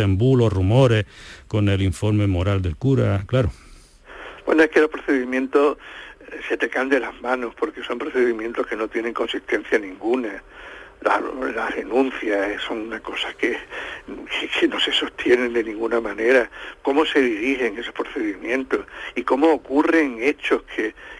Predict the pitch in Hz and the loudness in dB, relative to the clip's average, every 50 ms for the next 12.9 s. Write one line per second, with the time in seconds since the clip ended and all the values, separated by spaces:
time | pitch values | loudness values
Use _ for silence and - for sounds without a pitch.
0 | - _ - - - - 123 127 139 139 139 - - - - 92 - - 110 135 | -14 _ -8 -4 -4 -2 0 0 0 0 0 -2 -6 -10 -10 -8 -6 -2 0 2
1 | 156 170 170 147 120 - - 113 - 127 113 113 - - - - - - - 127 | 4 4 4 4 2 0 -4 -2 -2 -2 -2 -4 -10 -12 -14 -14 -14 -12 -8 -8
2 | 131 131 - - 123 123 127 120 117 110 - - 131 - 156 151 - - 113 - | -6 -8 -8 -14 -4 0 2 2 2 0 -2 -6 0 0 0 0 0 -6 -6 -6
3 | - - 139 165 - - - - - - - - - - - - - 131 135 147 | -6 -4 -4 -4 -4 -2 -2 -2 -2 -2 -10 -18 -20 -20 -8 -6 -4 -2 0 4
4 | 151 151 156 147 139 - 131 123 131 127 - - - - - 117 - 123 143 147 | 4 4 4 2 -2 -4 -4 -4 -4 -6 -10 -18 -16 -8 -8 -2 2 2 2 2
5 | - - 127 123 127 - - 120 113 131 120 127 139 135 117 120 113 107 120 113 | 2 0 2 2 2 2 -2 -4 -4 -6 -4 0 0 2 2 2 0 0 -2 -4
6 | - 135 - - - 120 123 127 117 - 127 - - 135 - - 113 - 127 120 | -4 -4 -4 -2 -2 0 0 2 2 0 -2 -2 -2 0 2 0 0 2 2 0
7 | 110 113 - 120 110 120 113 - - - - - - - - - - - 113 113 | 0 0 -2 -2 -2 -2 -4 -4 -10 -14 -14 -14 -8 -8 -6 -4 -2 -2 2 2
8 | 120 127 143 143 123 139 127 120 131 127 - 147 123 120 107 107 123 139 143 131 | 4 4 4 4 4 4 4 4 2 0 0 -2 -2 -2 0 2 2 0 2 0
9 | 117 110 - - 147 180 175 - - - - - - 190 196 196 - - 165 160 | -2 -4 0 0 0 -2 2 2 0 0 0 0 0 0 2 2 0 0 0 2
10 | 156 160 165 160 151 - - 170 - - - - - - - - - - - - | 2 2 0 -2 -2 -2 -4 -4 -4 -10 -20 -20 -20 -20 -20 -20 -20 -20 -20 -20
11 | - - _ _ _ - - - - 92 131 139 - - 135 120 127 120 - 117 | -20 -20 _ _ _ -20 -12 -10 -4 0 0 0 2 0 0 0 0 -2 0 -2
12 | 117 - - - - - 143 139 - - 117 113 113 117 110 110 98 98 | -4 -4 -4 -6 2 2 2 2 2 0 -2 0 0 -2 -2 -2 -4 -6